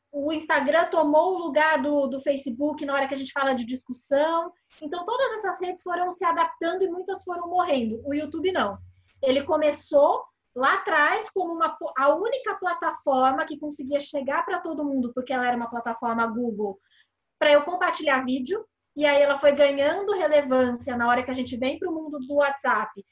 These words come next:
E tudo que a gente compartilha de vídeo no WhatsApp, basicamente, está dentro do YouTube. E aí ela foi crescendo. Só que ela precisou se reinventar em formas de oferecer conteúdo. Então, a gente teve o boom dos influenciadores, dos youtubers,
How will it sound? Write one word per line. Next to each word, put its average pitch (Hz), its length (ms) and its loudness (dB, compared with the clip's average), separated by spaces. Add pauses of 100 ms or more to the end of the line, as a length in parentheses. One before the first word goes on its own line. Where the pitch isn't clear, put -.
(140)
E 269 80 -6
tudo 381 260 0
que 381 100 -2
a - 20 2
gente 320 180 -6
compartilha 311 520 0
de 285 120 -4
vídeo 269 280 -2
no 262 80 -2
WhatsApp, 247 560 -2
basicamente, 240 540 -2
está 247 200 -2
dentro 240 260 -4
do 233 160 -10
YouTube. 320 480 -2 (460)
E 392 80 4
aí 381 160 2
ela 392 160 2
foi 392 220 -2
crescendo. 254 680 -6 (260)
Só 370 140 0
que 392 100 -2
ela 453 140 -4
precisou 330 520 -4
se 359 180 -6
reinventar 339 1000 -6 (240)
em 349 140 -6 (100)
formas 381 440 2
de 370 60 -2
oferecer 359 440 -4
conteúdo. 330 640 -4 (400)
Então, 285 200 -2
a 320 40 0
gente 359 160 -6
teve 254 320 4
o 269 80 0
boom 294 320 2
dos 392 200 -2
influenciadores, 277 840 -2
dos 262 200 0
youtubers, 285 720 0